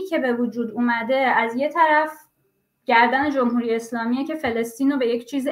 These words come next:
انتزاعی تبدیل کرده، آرمان فلسطین، دفاع از فلسطین همونقدر انتزاعی و غیر قابل فهمه که اسرائیل غیر قابل فهمه. ما هیچ کدوم اینها رو نمیشناسیم. همه آدم‌هایی که ساکن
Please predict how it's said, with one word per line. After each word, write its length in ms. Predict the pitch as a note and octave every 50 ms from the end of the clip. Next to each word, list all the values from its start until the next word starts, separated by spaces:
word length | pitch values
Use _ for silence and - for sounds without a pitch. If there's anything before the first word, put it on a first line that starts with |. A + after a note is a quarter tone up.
| -
انتزاعی 1000 | - A#3+ A#3+ A#3+ A#3+ - B3 A3 A3 G#3 A#3 A3+ A3 A3 G#3 - B3+ C4 C4+ C#4 C4+ C#4
تبدیل 480 | C#4 B3+ B3 G#3+ A3 B3 B3+ B3 B3
کرده، 460 | - C#4 B3 A#3+ A#3+ A#3+ A#3 A#3+ A#3+
آرمان 560 | - - A3+ A3 A3 G#3+ A3 A#3 B3 C4 C4+ C4+
فلسطین، 760 | C4+ - A#3 A3 A3 A3 A3 A3 - - - A#3+ A#3 A#3
دفاع 300 | G#3 G#3 G3+ G#3 - B3+
از 220 | B3+ C4 C4 B3+ -
فلسطین 640 | - A#3 A3+ A3 A3+ A#3 - - C4 C4 C4+ C#4 C4+ - - - - - _
همونقدر 680 | - - D4+ D#4+ F4 E4+ D#4+ D#4 D#4 D4 C#4 C4 B3 A#3+
انتزاعی 720 | B3 B3 B3 B3 B3 B3+ A#3+ A#3 A3+ A#3+ A#3 A3+ A3+ B3+
و 120 | C4+ C4 C4 C4
غیر 260 | B3+ B3 B3+ A#3+ B3
قابل 380 | B3 A#3+ A#3+ A#3 A#3 A3+ A#3+
فهمه 400 | A#3 - A#3+ A#3 A#3+ A#3+ B3+ B3
که 180 | B3 B3+ C4 A3+
اسرائیل 440 | A#3+ A#3 - - A#3 A3 B3 D#4+ D#4+
غیر 260 | C#4+ A#3 G#3+ G3 F#3+
قابل 340 | F#3 F#3+ F#3 F#3 F#3 F#3 F#3
فهمه. 440 | - - G3+ G3 F#3+ G3 G3+ F#3 F3
ما 140 | G3 A3+
هیچ 240 | B3+ B3 E4 D#4+ D#4+ -
کدوم 220 | D#4 C4+ A3+ G#3+
اینها 360 | G#3+ G#3 G3+ G3+ G3 G#3+ G3+ G3+
رو 80 | G3+
نمیشناسیم. 800 | G3+ G3+ G3+ G3 G3+ - - - F#3+ F#3+ F#3 - - - E3+ - _ _ - - - - _
همه 340 | - C4+ C4 C4 C#4+ D#4+ E4+
آدم‌هایی 600 | - C4+ C4 B3 B3+ B3 B3 B3 B3 C#4 C#4+ D#4 D#4+
که 100 | D4+ C4+
ساکن 500 | - - B3 A3+ A3+ A3+ - A#3+ A3+